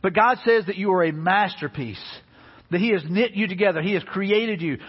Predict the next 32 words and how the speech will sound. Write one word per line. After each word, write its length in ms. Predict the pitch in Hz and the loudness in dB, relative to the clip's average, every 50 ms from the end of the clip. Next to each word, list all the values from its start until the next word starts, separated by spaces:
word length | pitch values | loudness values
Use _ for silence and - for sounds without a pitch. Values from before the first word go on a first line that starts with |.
| - | -6
Psalms 280 | - - 214 233 233 180 | 0 2 2 2 2 0
one 140 | 214 233 - | -2 -2 0
thirty-nine 380 | 226 220 220 208 202 214 202 | 0 0 2 2 2 2 2
talks 180 | 190 196 208 156 | 4 2 0 2
about 140 | 175 190 185 | 2 2 2
how 100 | 190 196 | 2 2
we 140 | 190 190 185 | 2 2 0
are 80 | 175 | 0
created 600 | 180 - 190 196 185 196 214 214 220 214 202 - - - - - - | 0 -2 -4 -2 0 2 2 2 2 0 -4 -6 -10 -18 -12 -4 -4
in, 140 | 202 202 - | -4 -2 -2
you 80 | 190 | 0
know, 120 | 180 180 170 | 0 0 2
he 160 | 175 202 226 | 0 0 0
has 100 | 190 156 151 | 0 0 0
knit 200 | 180 220 226 226 | 2 2 4 2
us 100 | 202 - - | 2 -2 -4
together 480 | 185 165 160 180 165 143 127 110 98 - - - - | -6 -2 0 0 0 0 -2 -6 -10 -12 -20 -18 -8
just 320 | - 202 247 247 - - - | -2 0 2 0 0 -2 -2
the 80 | 214 | 0
way 160 | 202 202 196 | 2 2 2
that 60 | 185 156 | 0 -2
he 120 | 156 175 | -6 -6
wants 280 | 160 151 139 110 - 113 | -6 -6 -8 -10 -12 -16
us. 120 | 110 - - - _ _ _ _ _ _ _ _ _ _ _ _ _ _ _ _ - - - - - - - - - _ _ _ _ _ _ _ _ _ _ _ _ _ _ - | -16 -16 -18 -20 _ _ _ _ _ _ _ _ _ _ _ _ _ _ _ _ -20 -20 -20 -20 -20 -20 -20 -20 -20 _ _ _ _ _ _ _ _ _ _ _ _ _ _ -8
Ephesians 420 | 156 - 190 202 170 170 160 - | -6 -4 -2 -2 -4 -4 -8 -6
two 100 | - 190 | -6 -6
ten 240 | - - 190 190 170 | -6 -4 -4 -4 -4
says 220 | - - 170 151 143 | -2 -4 -4 -4 -4
that 60 | 151 | -4
we're 280 | 151 151 147 135 131 - 131 | -2 -2 -2 -2 -4 -6 -8
a 60 | 120 | -6
masterpiece 840 | 120 123 135 135 135 127 - - - 107 - 104 107 107 107 - | -6 -4 -4 -2 -4 -4 -6 -8 -12 -12 -10 -10 -12 -12 -12 -16